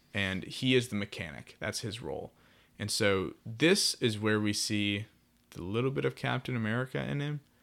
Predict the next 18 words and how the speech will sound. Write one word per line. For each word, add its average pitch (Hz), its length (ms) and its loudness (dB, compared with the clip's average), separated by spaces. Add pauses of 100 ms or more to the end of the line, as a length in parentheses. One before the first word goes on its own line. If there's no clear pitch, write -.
(540)
He, 110 540 6 (320)
because 120 320 2
the 117 80 -2
controls 113 440 2
are 127 60 2
all 123 140 4
messed 127 240 -2
up, 147 240 0 (440)
you 104 160 -4
have 101 180 2
to 110 80 -2
manually 101 800 0
lower 104 440 0
them 101 300 -2
into 98 320 -6
the, 95 280 -4 (240)
the - 60 -10
coolant, 131 400 -4